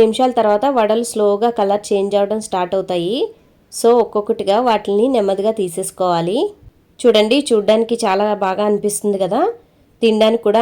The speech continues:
అంతే టేస్టీగా ఉంటాయి. ఒకవేళ మీకు క్రిస్పీగా కావాలనుకుంటే ఇంకొంచెం కలర్ వచ్చేంత వరకు వేయించుకోండి. ఫైనల్గా మన అలసందల వడలు అనేవి రెడీ అయిపోయాయి, ఇక సర్వ్ చేసుకోవడమే.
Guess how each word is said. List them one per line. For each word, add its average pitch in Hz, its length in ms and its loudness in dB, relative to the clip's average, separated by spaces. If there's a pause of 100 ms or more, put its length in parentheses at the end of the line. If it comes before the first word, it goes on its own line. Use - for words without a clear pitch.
అంతే 202 180 -2 (120)
టేస్టీగా 196 440 -2 (100)
ఉంటాయి. 190 420 -4 (220)
ఒకవేళ 196 360 2
మీకు 208 180 -4 (100)
క్రిస్పీగా 208 520 -4
కావాలనుకుంటే 202 640 -2 (100)
ఇంకొంచెం 208 460 -4
కలర్ 185 280 -2
వచ్చేంత 190 380 -4
వరకు 190 220 -8
వేయించుకోండి. 185 680 -4 (520)
ఫైనల్గా 220 460 2 (100)
మన 214 140 -2 (120)
అలసందల 214 540 0
వడలు 196 280 0
అనేవి 202 320 0
రెడీ 185 240 2
అయిపోయాయి, 185 560 -4 (460)
ఇక 202 120 -4 (100)
సర్వ్ 190 300 -2
చేసుకోవడమే. 185 600 -2